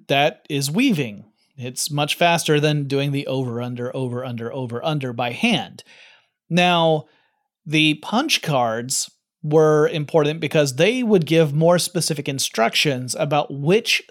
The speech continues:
threads would lift up and which ones would stay down with each pass. And the end result of this is that you would have a specific woven pattern at the end,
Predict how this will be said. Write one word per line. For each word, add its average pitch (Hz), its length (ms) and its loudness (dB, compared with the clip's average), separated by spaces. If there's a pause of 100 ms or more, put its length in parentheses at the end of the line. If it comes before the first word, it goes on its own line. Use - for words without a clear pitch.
(100)
threads 135 600 0 (380)
would 151 300 4
lift 156 320 2
up 147 340 2 (460)
and 156 180 2
which 165 260 2
ones 143 360 -2
would 139 120 -4
stay 139 380 0
down 127 720 -2 (100)
with 135 220 -4
each 123 260 -6
pass. 170 480 -2 (340)
And 156 140 -2
the 165 80 4
end 185 140 4
result 233 420 2
of 139 160 -2
this 131 380 0
is 151 180 -2
that 151 340 2
you 165 180 0
would 156 120 2
have 147 200 2
a 147 100 2
specific 190 600 -2
woven 151 520 2
pattern 160 380 2
at 135 160 -6
the 143 200 0
end, 139 300 0